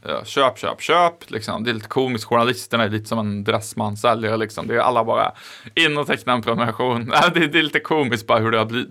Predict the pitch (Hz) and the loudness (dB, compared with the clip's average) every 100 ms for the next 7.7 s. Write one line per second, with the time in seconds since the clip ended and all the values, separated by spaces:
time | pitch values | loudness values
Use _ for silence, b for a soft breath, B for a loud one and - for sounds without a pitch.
0 | 110 120 117 113 113 107 107 110 113 110 | -4 2 2 4 2 0 -2 -2 -2 -4
1 | - 110 - 123 113 107 113 113 - - | -8 -6 0 2 2 -2 -4 -8 -12 -14
2 | - 104 - 120 - 113 110 110 113 113 | -12 -8 -2 0 2 0 0 2 2 4
3 | 110 107 131 123 107 - - B B B | 2 0 -4 -4 -6 -8 -10 B B B
4 | B B - 143 277 - 208 151 113 117 | B B -4 -2 -2 0 2 2 2 2
5 | 117 120 127 101 98 - B B B B | 2 2 0 -2 -6 -10 B B B B
6 | B - 127 120 - _ - 127 123 120 | B 2 4 4 -2 _ 0 2 4 2
7 | 113 123 147 147 131 107 | 2 2 4 2 0 -2